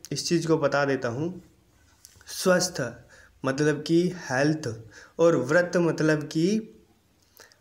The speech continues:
विहार, मतलब कि पालन। ठीक है, तो जो हम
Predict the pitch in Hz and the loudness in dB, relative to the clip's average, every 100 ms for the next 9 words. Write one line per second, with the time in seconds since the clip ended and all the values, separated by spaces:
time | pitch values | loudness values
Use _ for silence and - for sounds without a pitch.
0 | - 131 165 170 131 139 127 - - - | -8 0 0 2 0 -2 -4 -10 -18 -10
1 | 143 147 170 165 - 170 - 131 135 143 | -6 0 0 0 -4 -4 0 0 2 0
2 | 110 - - - - - 185 185 131 113 | -2 -8 -16 -20 -16 -4 -2 0 -4 -6
3 | - - - - _ 185 180 190 202 190 | -14 -20 -20 -20 _ 0 4 4 6 4
4 | 196 202 196 | 4 2 -2